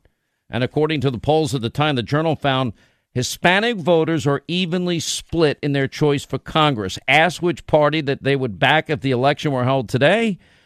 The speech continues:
thirty-seven percent Hispanic American voters said that they would support Republican congressional candidates,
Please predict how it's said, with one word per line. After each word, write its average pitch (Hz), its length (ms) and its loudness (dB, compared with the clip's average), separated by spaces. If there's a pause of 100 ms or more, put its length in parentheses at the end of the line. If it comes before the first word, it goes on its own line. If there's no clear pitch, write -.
(160)
thirty-seven 143 640 0
percent 196 520 -4
Hispanic 147 640 -2
American 127 520 -2
voters 196 460 2
said 131 220 -2
that 127 120 -4
they 135 160 0
would 120 180 -4
support - 440 -2
Republican 165 580 0
congressional 160 600 -2
candidates, 143 680 -2